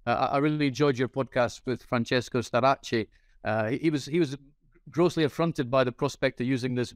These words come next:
very precious hydrogen molecule for, for something as crude as generating, uh, power in a gas turbine. But the, the hydrogen,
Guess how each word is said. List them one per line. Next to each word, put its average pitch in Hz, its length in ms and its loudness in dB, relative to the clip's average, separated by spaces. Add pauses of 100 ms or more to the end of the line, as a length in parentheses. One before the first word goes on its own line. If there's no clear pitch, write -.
(120)
very 135 180 2
precious 135 440 -2
hydrogen 127 340 0
molecule 117 480 -2 (400)
for, 117 240 0
for 113 140 -6
something 127 320 0
as 117 120 0
crude 131 300 -2
as 113 160 -2
generating, 120 640 -2
uh, 117 200 2 (100)
power 131 260 2
in 113 80 -2
a 107 40 -2
gas 117 220 0
turbine. 117 460 0
But 131 240 0 (340)
the, 143 180 0
the 143 100 -4
hydrogen, 143 600 -2